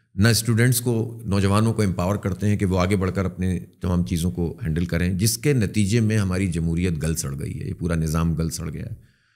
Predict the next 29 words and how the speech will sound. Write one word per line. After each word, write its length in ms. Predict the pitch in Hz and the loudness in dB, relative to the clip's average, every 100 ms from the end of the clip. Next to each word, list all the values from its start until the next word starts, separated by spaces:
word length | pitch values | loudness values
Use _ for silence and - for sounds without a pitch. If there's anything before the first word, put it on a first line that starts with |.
| _ _ 76 | _ _ 0
और 240 | 87 90 92 90 90 87 - - - - | 2 4 2 2 2 0 -2 -12 -12 -2
सब 260 | - 110 104 | 2 4 4
लोग 200 | 107 95 | 2 2
जो 120 | 95 | 0
है 100 | 87 | 2
वो 140 | 95 | 0
इन्हिसार 420 | 87 92 87 87 90 | 0 0 2 2 0
किसी 280 | 90 87 | -2 -2
और 200 | 87 90 | 2 0
चीज़ 200 | 87 92 | 0 -6
पर 140 | - 87 | -6 -4
कर 140 | 90 | -4
रहे 100 | 85 | -2
होते 200 | 82 - | -2 -2
हैं, 80 | 78 | -4
किसी 200 | 78 85 | -4 -2
और 140 | 87 | -2
क़ुव्वत 320 | 87 92 87 - | -2 -2 -4 -4
पे 60 | |
कर 120 | 87 85 | -6 -4
रहे 120 | 82 | -4
होते 140 | 85 | -2
हैं, 80 | 82 | -4
एस्टेब्लिशमेंट 580 | 80 87 85 87 98 92 | -2 -2 -2 -2 -2 -2
पे 80 | 90 | -2
कर 140 | 90 | -2
रहे 120 | 87 | -2
होते 180 | 78 - | -4 -4
हैं। 120 | - | -8